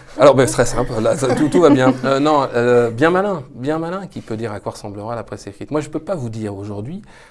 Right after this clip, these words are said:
à quoi ressemblera, euh, l'Obs, dans, ne serait-ce que dans cinq ans. Ça serait immodeste de ma part, ça va tellement vite aujourd'hui. Ce que je sais, en revanche, c'est que l'Obs existera, la rédaction de l'Obs existera, parce que, euh, elle saura produire des contenus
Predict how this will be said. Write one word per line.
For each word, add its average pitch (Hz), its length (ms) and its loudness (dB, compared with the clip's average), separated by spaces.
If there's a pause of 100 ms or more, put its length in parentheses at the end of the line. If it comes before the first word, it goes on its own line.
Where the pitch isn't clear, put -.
(120)
à - 140 -12
quoi - 200 -8
ressemblera, 110 680 -10
euh, 60 800 -8
l'Obs, 156 340 -10
dans, 107 100 -14 (300)
ne 113 100 -12
serait-ce - 260 -12
que - 80 -12
dans 113 100 -10
cinq 127 300 -14
ans. 175 160 -16 (380)
Ça - 120 -18
serait - 160 -8
immodeste 131 420 -4
de 120 100 -8
ma 117 120 -10
part, 165 320 -14
ça - 80 -12
va 110 80 -8
tellement 117 360 -6
vite 127 200 -10
aujourd'hui. 104 320 -14
Ce - 80 -20
que 156 120 -4
je 139 100 -6
sais, 170 260 -8
en 139 80 -8
revanche, 123 460 -10 (340)
c'est - 140 -12
que - 80 -20
l'Obs 107 220 -6 (100)
existera, 123 640 -6
la 107 120 -10
rédaction 110 420 -10
de 104 80 -8
l'Obs 101 260 -12 (220)
existera, 127 580 -10 (560)
parce - 160 -8
que, 160 340 -4
euh, 107 760 -6
elle 101 100 -10
saura 143 300 -8
produire 151 640 -6
des 120 100 -10
contenus 139 460 -10